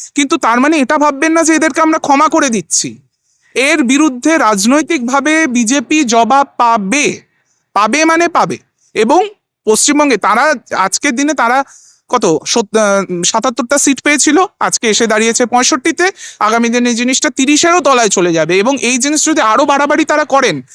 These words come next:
ওই সিপিএম এর মতো শূন্য পাবে, এবার শূন্যতে গিয়ে পৌঁছাবে বিজেপি। আমি আপনার, আপনি নোট করে রাখুন আমার কথা। এই ব-, বদমাইশি, এই অসভ্যতা বাঙালিদের সাথে তারা যদি বন্ধ না করে, তারা আস্তে আস্তে শূন্যে বিলীন হয়ে যাবে।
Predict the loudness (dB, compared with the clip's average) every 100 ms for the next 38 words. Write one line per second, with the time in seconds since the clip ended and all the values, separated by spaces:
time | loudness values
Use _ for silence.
0 | -20 _ _ _ -2 0 2 0 0 2
1 | 2 2 2 2 2 2 2 0 -2 -4
2 | -8 -10 -16 _ _ -6 0 2 4 2
3 | 2 0 -2 -2 -2 -4 -6 -8 -12 -16
4 | -20 _ _ _ -4 0 0 0 0 0
5 | 2 0 0 0 2 2 0 -2 0 0
6 | -2 -6 -10 -12 -12 -16 -20 -20 -20 -4
7 | 0 0 0 0 0 -2 0 0 0 2
8 | 0 -2 -6 -4 -2 0 -2 -2 -2 0
9 | 0 0 -4 -8 -20 _ _ -2 0 2
10 | 0 0 0 0 -2 -2 0 0 0 -2
11 | 0 2 2 4 2 2 2 0 -2 -8
12 | -20 _ -2 0 -2 -4 -4 -2 -2 -2
13 | -4 -2 0 2 2 0 -2 -2 -6 -8
14 | -10